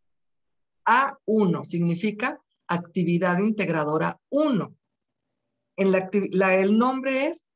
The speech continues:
Los espacios de prepa en línea C. Ese es el título de mi primer tarea. Siempre van a encontrar ustedes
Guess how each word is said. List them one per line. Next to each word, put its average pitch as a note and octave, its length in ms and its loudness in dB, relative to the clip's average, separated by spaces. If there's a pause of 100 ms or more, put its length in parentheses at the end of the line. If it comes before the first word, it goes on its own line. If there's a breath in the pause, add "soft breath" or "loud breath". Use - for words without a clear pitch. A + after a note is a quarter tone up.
Los F3 220 -10
espacios G3 540 -4
de G3 100 -4
prepa F3+ 340 -6
en F#3+ 100 -2
línea F3+ 300 0
C. - 220 -20 (580)
Ese G#3 220 -2
es A3+ 100 -4
el A3 160 -2
título B3+ 420 -4
de G#3+ 140 0
mi F3 120 0
primer E3+ 420 -4
tarea. - 320 -4 (1160)
Siempre C4 380 -2
van C4 160 2
a B3 60 -6
encontrar G#3 440 -14
ustedes - 200 -20